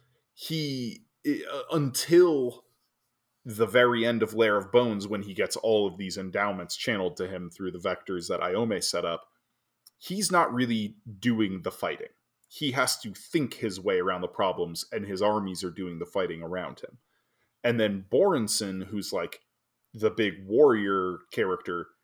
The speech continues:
he loses his endowments pretty early on, and, and he's dealing with internal battleground stuff, and a lot of his conflict is, like, his relationship with Mirima. And so our point of view character isn't doing the big,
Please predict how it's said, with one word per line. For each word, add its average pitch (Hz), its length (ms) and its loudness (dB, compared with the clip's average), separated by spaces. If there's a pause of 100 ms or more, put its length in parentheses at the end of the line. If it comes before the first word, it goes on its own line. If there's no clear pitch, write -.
(180)
he 226 240 -8
loses 165 540 -2
his 123 200 -2
endowments 113 640 0
pretty 104 340 -2
early 90 300 0
on, 82 400 -2 (140)
and, 95 440 -4 (320)
and 95 260 -2
he's 165 360 -8
dealing 98 440 -2
with 92 320 -6
internal 101 500 -4
battleground 90 640 -2
stuff, 90 340 0
and 92 120 -2
a 90 40 2
lot 98 200 2
of 92 100 0
his 147 160 -2
conflict 98 440 -4
is, 92 140 -4
like, 87 280 -4 (340)
his 113 220 -2
relationship 101 540 -2
with 82 140 -12
Mirima. 85 540 -6 (1080)
And 131 160 -2
so 117 400 2
our 110 200 0
point 98 260 -4
of 123 80 0
view 120 180 -6
character 98 480 0 (100)
isn't 117 480 -4
doing 104 460 -2 (480)
the 110 100 -4 (160)
big, 104 460 0